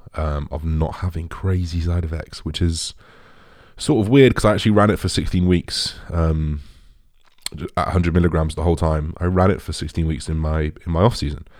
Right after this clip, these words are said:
And actually my bloods came back the best they ever had post blast because of the combination of drug use that we had. 'Cause we were using things at their almost therapeutic doses. Like, t-, testosterone's been used up to five hundred milligrams as a ther-, therapeutic dose on people that respond really well.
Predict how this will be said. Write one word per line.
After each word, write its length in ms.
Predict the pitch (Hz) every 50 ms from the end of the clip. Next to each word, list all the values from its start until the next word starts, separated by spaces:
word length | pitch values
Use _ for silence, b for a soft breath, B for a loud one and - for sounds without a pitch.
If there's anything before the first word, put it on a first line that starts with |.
| b b b b b b
And 100 | b 101
actually 200 | 107 - - 95
my 100 | 85 82
bloods 240 | 76 98 92 87 -
came 180 | - 87 85
back 140 | 85 82 - 69
the 60 | 78
best 360 | 73 - - 78 - - -
they 100 | - 80 - - -
ever 260 | 85 85 78 - 78
had 480 | 76 - - 92 87 78 78 76 - - - -
post 380 | - - 85 82 76 - - -
blast 520 | - 80 78 - - - - - - - - - - -
because 280 | - - - 78 73
of 120 | 78 71 69
the 80 | -
combination 560 | - - 82 78 78 78 78 78 - - 78
of 60 | 76 -
drug 240 | - 101 104 -
use 120 | 80 78 -
that 100 | - -
we 60 | 65
had. 220 | - - - - - - b b b b b b b b b b b
'Cause 120 | - 82 78
we 100 | 80 80
were 60 | 80
using 360 | 80 95 101 92 87 90 80
things 500 | - - 78 76 78 73 76 76 - - - b b b b b b b b b b _ -
at 120 | - - 90
their 160 | 85 76 - - -
almost 400 | 101 92 87 82 73 - - - - - - _ _ -
therapeutic 720 | - - - - 87 85 82 - - 90 - - - -
doses. 420 | - 85 87 85 - - 71 - 80
Like, 100 | 78 - - - -
t-, 340 | - - - - - - -
testosterone's 540 | - 95 85 - 95 85 - 98 90 80 -
been 140 | 90 82 82
used 300 | 80 90 87 85 - 80
up 60 | -
to 60 | -
five 180 | - - 87 85
hundred 180 | 82 78 78 80
milligrams 380 | 87 85 76 78 73 71 73
as 80 | 71 76
a 40 | 73
ther-, 280 | - - 82 80 -
therapeutic 580 | - - 85 80 76 - - 82 - - - -
dose 440 | 82 80 82 76 - - - - -
on 100 | - 76
people 220 | - 85 76 - 73
that 80 | 60 -
respond 360 | - - - - 80 78 76
really 160 | 76 69 67
well. 240 | 65 - - - -